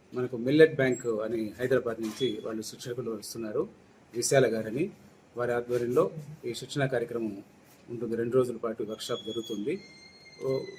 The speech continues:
ఇక్కడ ఎవరైతే ఉత్-, రైతులు, అదేవిధంగా ఉత్పత్తిదారులు వచ్చినారో ఒకరి నుంచి ఒకరు నేర్చుకోవడం, క్రాస్ లెర్నింగ్,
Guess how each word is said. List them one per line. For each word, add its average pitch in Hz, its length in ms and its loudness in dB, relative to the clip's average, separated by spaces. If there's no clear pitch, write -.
ఇక్కడ 135 420 6
ఎవరైతే 143 460 8
ఉత్-, 120 340 0
రైతులు, 139 520 4
అదేవిధంగా 123 300 2
ఉత్పత్తిదారులు 120 460 0
వచ్చినారో 123 420 0
ఒకరి 151 340 2
నుంచి 160 200 6
ఒకరు 127 200 2
నేర్చుకోవడం, 117 480 -2
క్రాస్ 123 340 0
లెర్నింగ్, 120 280 0